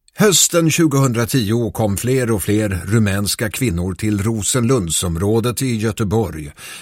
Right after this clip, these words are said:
för att sälja sex på gatan. Kvinnorna visade brösten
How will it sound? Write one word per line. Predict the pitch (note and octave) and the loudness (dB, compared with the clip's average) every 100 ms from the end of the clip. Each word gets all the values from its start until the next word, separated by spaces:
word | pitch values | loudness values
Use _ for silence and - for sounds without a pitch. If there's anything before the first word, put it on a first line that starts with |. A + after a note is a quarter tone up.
| - | 0
för | D#3 | 2
att | D3+ | 4
sälja | - E3+ B2+ D3 | 2 2 2 2
sex | - - D#3+ - - - - - | 0 0 -2 -4 -6 -6 -8 -2
på | G2 | 0
gatan. | G#2 F#2 A2 F#2 D#2 - _ _ _ _ _ _ - - - _ | 0 -2 -4 -6 -8 -16 _ _ _ _ _ _ -20 -20 -20 _
Kvinnorna | - A3+ D3+ B2 D3+ | -2 2 2 2 2
visade | C#3+ A#2+ - G2 | 0 0 0 -2
brösten | F2 G#2 G#2 - D#3 C3+ | 0 0 0 0 0 0